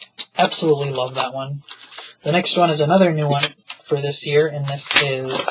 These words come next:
a drink scent, and this one is called Cranberry Apple Martini. Now, this one is amazing. The wax is a red color. Last year they had Sparkling Party Punch, and this is what's replacing that, I'm guessing,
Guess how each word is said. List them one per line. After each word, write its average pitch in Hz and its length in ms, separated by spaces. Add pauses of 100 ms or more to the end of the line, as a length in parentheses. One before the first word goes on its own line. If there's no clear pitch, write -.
a 135 140
drink 180 420
scent, 147 500
and 147 140
this 151 160
one 147 120
is 131 120
called 143 640 (300)
Cranberry 165 560
Apple 151 300
Martini. 139 680 (260)
Now, 156 100
this 208 260
one 143 280
is 165 380
amazing. 143 600 (540)
The 143 120
wax 143 360
is 147 140
a 131 80
red 131 260
color. 143 400 (500)
Last 190 360
year 214 120
they 160 160
had 151 220
Sparkling 160 560
Party 147 300
Punch, 160 380
and 147 120
this 156 160
is 147 240
what's 143 220
replacing 131 540
that, 127 180
I'm 139 120
guessing, 151 500